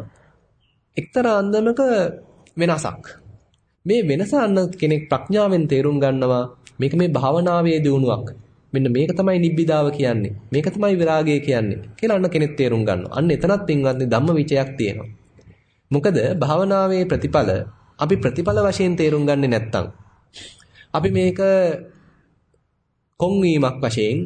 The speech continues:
එපා වීමක් වශයෙන් ඍණාත්මකව මේක දිහා දකින්න ගියොත් අන්න අපි දන්නේම නැතුව ආපහු භාවනාව අතහැරලා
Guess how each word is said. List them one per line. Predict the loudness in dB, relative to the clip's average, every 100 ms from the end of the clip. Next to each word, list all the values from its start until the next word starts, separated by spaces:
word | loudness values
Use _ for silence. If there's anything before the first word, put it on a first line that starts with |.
| -8
එපා | -8 -2 0 0
වීමක් | 2 0 -2 -2
වශයෙන් | -2 0 0 -2 -8 -18 _ _ -2
ඍණාත්මකව | 0 0 0 -2 0 2
මේක | 2 0
දිහා | 0 0 0
දකින්න | 0 0 0
ගියොත් | 2 2 0 -2 -8
අන්න | -2 0
අපි | 0 0 0
දන්නේම | 0 2 2
නැතුව | 2 0 0 0 0 -2 -10 -20 _ _ _ -2
ආපහු | -2 0 0 0
භාවනාව | 0 0 0 0 0
අතහැරලා | -2 -2 0 2 2 0